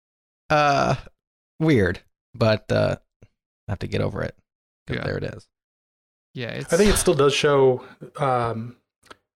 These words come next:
Speaker 3: just overall satisfaction with JavaScript and the Node ecosystem as compared to other, um, ecosystems for Node developers. Like,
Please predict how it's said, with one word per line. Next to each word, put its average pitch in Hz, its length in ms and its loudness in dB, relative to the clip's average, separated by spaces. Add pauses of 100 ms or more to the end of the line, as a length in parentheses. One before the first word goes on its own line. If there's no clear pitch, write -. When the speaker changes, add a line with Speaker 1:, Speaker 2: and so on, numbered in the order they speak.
(140)
Speaker 3:
just 139 260 -2 (280)
overall 147 300 4
satisfaction 131 680 -2
with 127 400 2 (480)
JavaScript 123 500 0
and 123 120 0
the 120 40 0
Node 120 180 0
ecosystem 117 760 -4 (120)
as 123 120 -2
compared 117 360 -4
to 113 340 -6 (480)
other, 123 640 0 (280)
um, 113 540 -6
ecosystems 117 800 -4 (100)
for 135 280 2
Node 120 220 -2
developers. 113 560 -8
Like, 117 160 -8